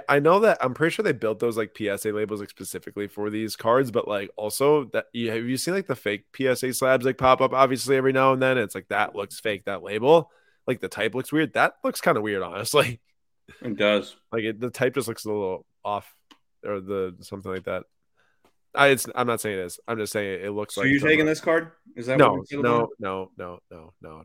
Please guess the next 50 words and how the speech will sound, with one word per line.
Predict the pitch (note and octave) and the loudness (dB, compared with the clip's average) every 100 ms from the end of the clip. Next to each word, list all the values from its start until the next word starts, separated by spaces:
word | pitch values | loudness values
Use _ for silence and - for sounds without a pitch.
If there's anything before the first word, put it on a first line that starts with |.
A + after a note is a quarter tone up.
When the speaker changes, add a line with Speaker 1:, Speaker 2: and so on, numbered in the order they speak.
| E2 | -20
Speaker 1:
no. | D#2+ - | -20 -10
Give | A#2+ | -4
me | A#2+ A#2 | -2 2
the, | A2+ G#2+ G2+ F#2+ - | 2 2 0 -2 -4
give | B2+ | -2
me | |
the | A#2 G#2 | 0 0
Giannis | G2 F#2+ - - | -2 -6 -10 -14
Impeccable | G2 G2+ - G2+ | -6 -6 -4 -6
Silver. | G2 G2+ G2+ | -4 -2 0
Just | C#3+ D#3 | 2 6
'cause | E3 | 8
I, | D3 B2+ | 10 10
I | B2+ A#2+ | 8 6
have | B2 A2+ G#2+ | 6 2 2
to. | A2 | -2
No, | A2 | -2
I | G#2+ | 0
passed | - A#2+ A#2 A#2+ | 4 4 4 0
on | A2 | -2
the | A2 | 0
others. | A2 A2 G#2 - - - - | 0 0 -4 -12 -20 -20 2
Honestly, | D3+ D3 C#3+ D#3+ | 8 8 8 6
like, | D3 C#3 - _ _ _ _ - | 8 6 2 _ _ _ _ 4
if | D3+ | 6
there | E3 D3+ | 10 10
wa-, | C#3 C3+ | 10 6
like, | D#3 | 4
if | D3+ C#3+ | 2 0
you | F3+ | 2
just | F#3 - - | 2 0 0
told | C#3+ | 2
me | C#3 | 4
I | B2+ | 2
had | A#2+ | 2
to | A2+ | 0
have | A2+ A2+ | 0 0
a | |
card | A2 A#2 | 0 2
in | A2+ | 2
my | A2 | -2
collection, | - G2 - B2+ - | -2 -4 -4 -6 -2
I | A#2 | -2
would | A2 | 0
not | G#2+ G#2+ | -2 -4
have | A2 | -6
taken | A2+ G#2 A2 | -6 -6 -6
the | G#2+ | -8
Treylon | - G#2+ G#2 G#2 | -6 -4 -4 -4
Burks | F#2+ F#2 A2 - | -6 -8 -8 -12